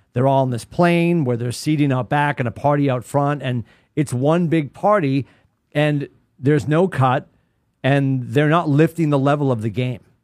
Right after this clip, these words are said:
Are they gonna attract people to it and sort of, for lack of a better term, bastardize the sport? I think so. I'm not against it, but I'm, I'm, I'm not,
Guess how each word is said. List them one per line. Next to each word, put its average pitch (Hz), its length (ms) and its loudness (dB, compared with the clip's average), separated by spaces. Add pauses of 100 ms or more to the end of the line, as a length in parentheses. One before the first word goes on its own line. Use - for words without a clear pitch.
(140)
Are 143 120 4
they 151 120 4
gonna 151 200 4
attract 135 440 0
people 165 280 0
to 190 220 2
it - 100 -6
and 117 120 -6
sort 139 220 0
of, 120 240 -4 (380)
for 123 100 -2
lack 127 240 2
of 139 80 2
a 131 40 2
better 123 180 0
term, 143 300 0
bastardize 120 640 -2
the 120 100 -2
sport? - 420 -2
I 131 160 -2
think 208 240 -4
so. 131 340 -2 (400)
I'm 151 80 2
not 185 140 4
against 143 500 -2
it, 143 220 0 (560)
but 139 160 2
I'm, 139 480 0
I'm, 139 340 0 (120)
I'm 147 200 0
not, 151 300 0